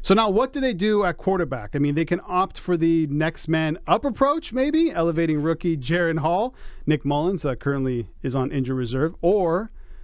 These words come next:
they can try and add someone. They can look for a trade, or maybe look at some of the free agents that are out there. Sean, you're laughing.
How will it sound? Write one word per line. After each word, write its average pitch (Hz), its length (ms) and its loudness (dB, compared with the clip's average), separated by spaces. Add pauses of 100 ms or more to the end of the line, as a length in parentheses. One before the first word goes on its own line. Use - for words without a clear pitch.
(120)
they 143 100 2
can 160 120 2
try 175 180 2
and 180 100 2
add 214 200 0
someone. 113 460 -4
They 135 120 0
can 131 140 -2
look 135 140 -2
for 135 140 -2
a 131 60 -2
trade, 208 440 2
or 156 120 -4
maybe 156 300 0
look 165 220 -2
at 170 100 0
some 165 160 0
of 151 80 0
the 147 60 0
free 170 280 -2
agents 208 340 -2
that 143 140 2
are 135 80 2
out 135 140 -4
there. 123 120 -4
Sean, 143 280 0
you're 202 100 2
laughing. 160 500 -2